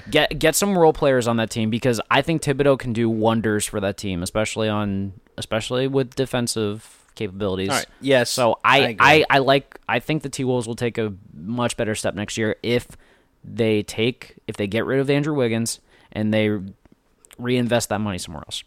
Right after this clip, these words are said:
Speaker 2: No, I agree. I, I personally, my first round team to watch. Oof.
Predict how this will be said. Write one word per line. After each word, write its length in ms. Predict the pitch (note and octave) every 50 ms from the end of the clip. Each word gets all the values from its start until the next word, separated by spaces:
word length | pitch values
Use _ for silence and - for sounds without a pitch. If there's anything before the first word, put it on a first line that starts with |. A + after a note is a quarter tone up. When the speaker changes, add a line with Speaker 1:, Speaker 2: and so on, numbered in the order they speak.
| _ _ _ _ _ _ _ - _ _ _ _ _ _ _ _ _ _ -
Speaker 2:
No, 100 | F3+ G3+
I 100 | F#3 E3+
agree. 260 | D#3 A#2 G#2 G2 G2+ - -
I, 140 | C#3+ - D3
I 240 | - - A#2 - - _ - -
personally, 540 | - D#3+ D3+ C#3+ - - C#3+ C#3 C#3 C3+ C3
my 380 | A#2 A2+ A2+ A#2 A#2+ B2 A#2+ - _ _ _ _ _ - - - - - - _ _ _ _ _
first 360 | _ - - C#3 C3+ - -
round 260 | C3+ B2+ B2 A#2+ A#2 -
team 200 | - A#2+ A#2 A2+
to 80 | A2 G2+
watch. 560 | G#2 G#2+ G#2+ G#2+ G#2+ A2 - - - - - _ _ -
Oof. 300 | G#2+ G2 - - -